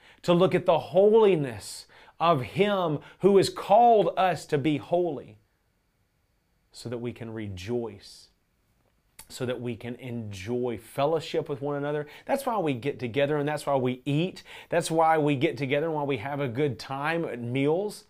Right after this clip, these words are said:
It's because we're rejoicing and we're even enjoying fellowship around the one who's brought us together.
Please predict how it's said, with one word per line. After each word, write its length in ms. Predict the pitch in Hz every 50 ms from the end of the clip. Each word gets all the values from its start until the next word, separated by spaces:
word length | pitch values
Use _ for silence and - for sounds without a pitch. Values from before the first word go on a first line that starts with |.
| _ _ _ _ _ _ _ _ _
It's 80 | -
because 300 | - 190 - 233 233 190
we're 140 | 202 214 214
rejoicing 760 | 208 214 190 156 131 135 175 202 226 247 240 - - 190 185 180
and 160 | 175 175 175
we're 280 | 175 185 185 175 180 - - - -
even 240 | - 208 214 202 208
enjoying 760 | 214 208 196 170 135 120 110 135 180 196 214 220 208 196 185
fellowship 840 | - - - 165 214 226 233 220 175 - - - 185 170 147 - - - _ _ -
around 760 | 185 196 175 156 196 208 226 233 233 220 208 208 190 - - -
the 140 | 147 180 180
one 440 | 165 160 185 196 196 190 190 180
who's 200 | 147 175 175 151
brought 300 | 135 - 165 160 170 165
us 120 | 160 151 -
together. 540 | - 156 147 156 160 165 147 139 107 107